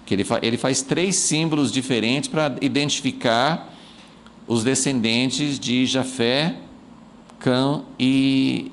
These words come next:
e Sem. E os descendentes de Cão e de, de Sem são, são bolinhas. <laughs> As duas são muito parecidas. Mas se você olhar de perto, você vai conseguir fazer a distinção. Agora, os de Jafé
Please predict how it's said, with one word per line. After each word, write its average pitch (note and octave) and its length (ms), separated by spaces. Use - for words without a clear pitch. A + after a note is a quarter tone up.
e A#2+ 80
Sem. G#2+ 540
E A#2 120
os A#2 80
descendentes D3 600
de C3 120
Cão C#3+ 400
e B2+ 40
de, A2 480
de A2 140
Sem D3 560
são, - 360
são C3+ 240
bolinhas. D3+ 760
<laughs> F3 60
As A#2 240
duas C3+ 220
são D3 120
muito D3 200
parecidas. C3 800
Mas G2+ 300
se - 160
você A2 180
olhar B2+ 300
de A#2+ 100
perto, B2 380
você - 160
vai B2 140
conseguir A2+ 500
fazer A2 300
a - 20
distinção. A2 600
Agora, C3 500
os F3+ 300
de C3+ 520
Jafé C3 880